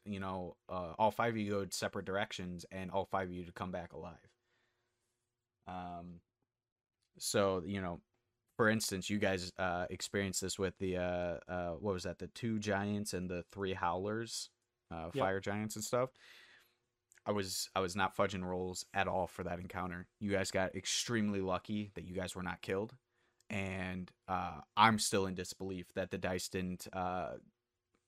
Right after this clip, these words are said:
Speaker 1: didn't get any better on my side for trying to kill you guys. Um, because the way that your party just kind of haphazardly walked in through caution of the wind,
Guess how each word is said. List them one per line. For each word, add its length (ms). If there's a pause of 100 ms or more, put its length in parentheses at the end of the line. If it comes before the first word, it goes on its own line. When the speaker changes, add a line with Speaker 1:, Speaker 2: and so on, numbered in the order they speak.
(420)
Speaker 1:
didn't 240
get 200
any 200
better 280
on 120
my 180
side 420
for 160
trying 300
to 60
kill 180
you 140
guys. 380 (600)
Um, 540 (1160)
because 360
the 120
way 280
that 420
your 240
party 400
just 240
kind 180
of 100
haphazardly 760
walked 380
in 380 (1200)
through 160
caution 400
of 60
the 80
wind, 540